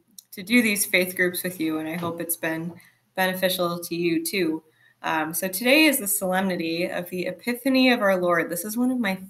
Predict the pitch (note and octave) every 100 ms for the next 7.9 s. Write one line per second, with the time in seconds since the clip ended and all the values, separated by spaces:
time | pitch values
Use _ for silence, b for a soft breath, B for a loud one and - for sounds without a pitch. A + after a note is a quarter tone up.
0 | - F#3+ G#3 A#3+ B3 B3 B3+ _ _ _
1 | _ _ _ A#3 B3 A#3+ A3+ A3+ G#3+ F#3
2 | D#3 - - B B B B - A3 F#3
3 | D#3 - - _ _ _ _ _ _ -
4 | A3+ B3+ C4 C4+ E4+ E4+ - D#4+ D#4 D#4
5 | C#4 D4+ D#4+ B3 A#3+ B3 C4+ - - _
6 | - A#3 A#3 A#3 A3+ A3+ A#3 B3 B3 A#3
7 | A3 G#3 G#3 F3+ F3 F3 G3 C#4+